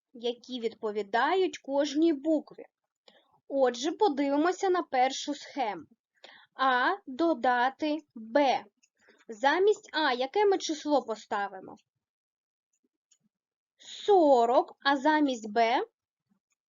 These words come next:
Сімдесят сім, правильно. Сорок додати сімдесят сім. Ось вона буде наша відповідь.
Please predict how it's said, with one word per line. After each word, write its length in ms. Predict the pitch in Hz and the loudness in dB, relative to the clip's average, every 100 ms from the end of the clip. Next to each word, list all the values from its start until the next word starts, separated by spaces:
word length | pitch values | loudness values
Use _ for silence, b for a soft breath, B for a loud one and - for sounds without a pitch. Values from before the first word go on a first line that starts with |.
| _ _ _ _ _ _ _ _ _ _ _ _ _ _ | _ _ _ _ _ _ _ _ _ _ _ _ _ _
Сімдесят 760 | - 392 392 403 392 466 480 - | 0 6 6 6 4 4 4 2
сім, 500 | - 349 233 165 208 | -2 0 0 -2 -4
правильно. 680 | 311 349 277 202 143 110 98 _ _ _ _ - | 2 4 4 2 -4 -10 -16 _ _ _ _ -16
Сорок 760 | - 285 285 302 285 262 226 | -6 0 2 6 6 4 2
додати 720 | 226 226 214 233 285 381 440 | 0 0 2 2 2 4 2
сімдесят 920 | 339 - 294 262 285 285 339 339 349 - | 2 0 0 2 -2 -4 0 4 2 0
сім. 440 | - 320 277 233 | -6 0 0 0
Ось 340 | 277 330 311 277 | 2 2 2 -2
вона 220 | 277 240 | -2 -2
буде 280 | 220 233 226 | -2 -2 -2
наша 380 | 220 220 - 220 | -2 -2 -6 -6
відповідь. 580 | 208 190 - 185 - | -8 -10 -12 -14 -14